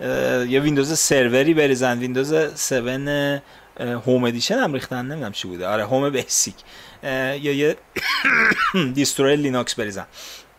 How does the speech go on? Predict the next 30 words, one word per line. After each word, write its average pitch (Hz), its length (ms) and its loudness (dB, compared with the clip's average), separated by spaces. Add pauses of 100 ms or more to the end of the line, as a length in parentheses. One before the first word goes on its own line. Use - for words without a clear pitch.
(600)
بعد، 139 300 2
اه، 135 560 4
دو 151 200 2
تا 190 140 2
هارد 196 460 4
سیصد - 460 0
داشته، 151 340 2
اینا 139 360 2
رو 170 60 0
اومدن 151 340 0
یه 165 120 0
دونه 160 340 0
رید 135 280 0
صفر 151 340 -2
کردن، 143 580 2
یعنی 147 220 -4
اگه 147 120 -4
یکیش 143 400 -2
بپره 143 300 0
کلش 139 360 -2
میپره، 175 400 0 (260)
اون 220 120 2
دو 214 100 4
تا 196 160 4
دیگه 165 200 4
هم 160 100 0
اومدن 143 300 0
یه 147 100 0
دونه 147 260 0
ولوم 131 520 0